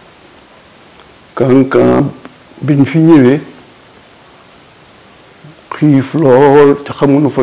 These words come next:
kenn, am fu ñu dali. Ban fa demee, kooko,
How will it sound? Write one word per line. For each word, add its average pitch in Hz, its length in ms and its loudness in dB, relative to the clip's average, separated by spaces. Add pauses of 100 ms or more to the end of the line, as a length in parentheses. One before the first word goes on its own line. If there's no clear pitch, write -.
kenn, 139 280 2 (1000)
am 135 180 -4
fu 151 160 -4
ñu 131 120 2
dali. 127 240 0 (1400)
Ban 120 220 -2
fa 139 160 -4
demee, 131 480 0 (440)
kooko, 127 500 0